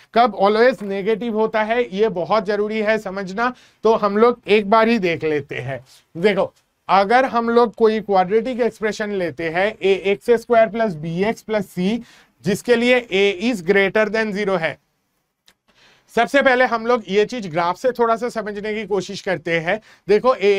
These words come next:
एक्स स्क्वायर प्लस बी एक्स प्लस c, अगर हम लोग देखते हैं, अब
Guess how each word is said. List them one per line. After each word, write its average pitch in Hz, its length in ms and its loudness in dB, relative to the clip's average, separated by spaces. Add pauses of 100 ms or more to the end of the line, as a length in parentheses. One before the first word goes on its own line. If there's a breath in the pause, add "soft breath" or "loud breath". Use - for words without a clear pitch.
एक्स 233 180 -6
स्क्वायर 254 340 -2
प्लस 208 260 -4
बी 170 240 -2
एक्स 233 180 -2
प्लस 240 300 -4
c, 214 220 -4 (2000)
अगर 208 280 4
हम 240 220 0
लोग 247 160 4
देखते 175 400 -2
हैं, 165 180 -2 (160)
अब 233 200 2